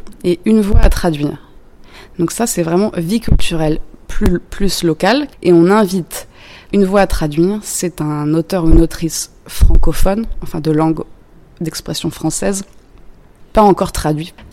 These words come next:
Ce qui, ce qui en fait, euh, occasionne des rencontres qui peuvent être très intéressantes parce que les résidents là-haut peuvent découvrir comme ça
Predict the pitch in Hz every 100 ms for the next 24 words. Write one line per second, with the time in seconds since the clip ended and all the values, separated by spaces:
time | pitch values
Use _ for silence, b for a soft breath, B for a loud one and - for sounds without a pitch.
0 | - - - - 196 - - - - 180
1 | 175 - 233 - - - 170 170 165 160
2 | 165 170 175 160 202 185 165 160 185 185
3 | 165 - 170 - 165 - - 208 196 160
4 | 147 147 247 - 214 - - 160 - -
5 | 165 165 190 196 185 170 147 214 349 -
6 | - - - - B B B B B -
7 | 226 175 165 - 247 285 - 160 -